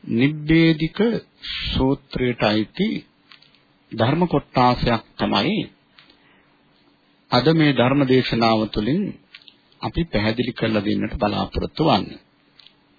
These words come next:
මේ හැමෝම දන්න දෙයක් තමයි මේ අනවරාග්‍ර සංසාරේ. ඒ කියන්නේ කෙලවරක් නැති සසර අපි ඉපදී ඉපදී මෙරි මෙරි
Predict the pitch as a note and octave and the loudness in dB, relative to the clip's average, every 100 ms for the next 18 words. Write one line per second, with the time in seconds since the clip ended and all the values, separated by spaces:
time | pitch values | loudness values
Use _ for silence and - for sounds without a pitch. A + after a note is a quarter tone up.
0 | _ _ _ _ _ _ _ _ _ _ | _ _ _ _ _ _ _ _ _ _
1 | _ - _ - F3 F3+ D3+ B2 C3+ D3 | _ -20 _ -2 2 4 4 4 4 4
2 | E3 C3 A2+ B2+ C3+ B2+ B2 - - A2+ | 2 4 2 4 2 2 0 -2 -6 -4
3 | G#2+ G2 C3 B3 - _ _ _ _ - | -2 -2 -4 -6 -10 _ _ _ _ -20
4 | _ _ _ _ _ _ _ _ _ _ | _ _ _ _ _ _ _ _ _ _
5 | _ _ _ _ _ _ - D#3 C3 A#2 | _ _ _ _ _ _ -6 0 2 2
6 | C#3+ D#3+ D3+ D3+ D3 C#3+ D3+ - A2 A#2 | 2 2 4 4 4 0 -4 -2 -2 -2
7 | - A2+ F#2+ F#2 F#2 - _ _ _ - | -2 -2 0 -2 -4 -12 _ _ _ -10
8 | A#2+ A#2+ A2+ G#2+ A2 C3+ F3 C#3+ A#2 B2+ | -6 -4 -2 -2 -2 -2 -2 -4 -2 0
9 | C3+ C3+ - A#2+ A2+ A#2 - G2+ G#2+ G2 | 0 -2 -6 -6 -6 -8 -8 -6 -4 -2
10 | G3+ - - _ _ _ _ _ - _ | -2 -2 -10 _ _ _ _ _ -20 _
11 | _ A#2 A#2+ C#3+ G#2+ - B2 A#2 A#2 A2+ | _ -6 -2 -2 -2 -2 -4 -2 -4 -4
12 | A2+ G#2 D3 G3+ - _ _ - G#2 G#2+ | -6 -4 -4 -4 -8 _ _ -12 -6 -4
13 | A#2+ C#3 A2 G2+ A#2 | 0 0 0 -2 -4